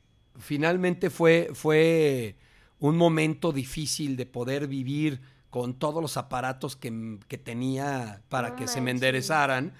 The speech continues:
Speaker 1: Y fueron muchos
Speaker 2: Oye.
Speaker 1: años, o sea, fueron como diez
Speaker 2: Ay, no,
Speaker 1: años.
Speaker 2: pobrecito. ¿Y qué
Speaker 1: Pero
Speaker 2: aparatos tenías? O sea, eran como fierros y así, ¿no?
Speaker 1: Sí, claro, se me enye-, o sea, me las enyesaron cuando tenía meses. Entonces,
Speaker 2: No manches.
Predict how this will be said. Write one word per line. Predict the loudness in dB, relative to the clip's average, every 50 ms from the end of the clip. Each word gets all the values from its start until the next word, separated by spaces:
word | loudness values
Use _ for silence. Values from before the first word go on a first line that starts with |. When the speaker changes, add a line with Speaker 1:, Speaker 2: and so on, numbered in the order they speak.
| -20 -20 _ _
Speaker 1:
Y | -6 0
fueron | 2 2 2 2 2
muchos | 2 0 0 0 -2 -2 -2
Speaker 2:
Oye. | -2 0
Speaker 1:
años, | 0 0 0 0 0 -2 -4 -4 -6
o | -2
sea, | -2 -2
fueron | 0 0 0 0 0
como | 0 -2 0 0
diez | 0 0 0
Speaker 2:
Ay, | 0 -2 0 0
no, | -2 -2
Speaker 1:
años. | -4 -6
Speaker 2:
pobrecito. | -10 -12 -12 -10 -12 -14 -12 -14 -12 -12 -12 -14
¿Y | -14
qué | -12 -12 0
Speaker 1:
Pero | 4 6 8 8 10 8
Speaker 2:
aparatos | 8 8 6
tenías? | 2 -4 -8 -8 -8 -8 -8 -8 -8 -8 -10 -12 -16 -14 -10
O | -8
sea, | -6 -6
eran | -6 -6 -10
como | -8 -8 -8 -8 -8
fierros | -10 -12 -10 -10 -10 -10 -10 -12 -12 -10
y | -12
así, | -12 -12 -12 -14 -12
¿no? | -10 -10 -8 -8 -8 -8 -10 -12 -12
Speaker 1:
Sí, | -8 -8 -8 -4
claro, | -2 0 0 0 0 -2 -4 -6
se | -4 -4
me | -2 -2
enye-, | 0 -2 -2 -4
o | -4
sea, | -4 -4
me | -2 -2
las | -2 -2 -4
enyesaron | -4 -4 -4 -2 -2 -2 -2 -2 -4 -6 -8 -8
cuando | -6 -6 -4 -4 -6 -6
tenía | -6 -6 -4 -4 -2
meses. | -2 -4 -4 -6 -8 -12 -12 -16 -16 -16 -18 _ _ _ _ _ _ _
Entonces, | _ -10 -8 -4 -2 -2 -2 -2 -4
Speaker 2:
No | -6 -8
manches. | -8 -10 -10 -6 -4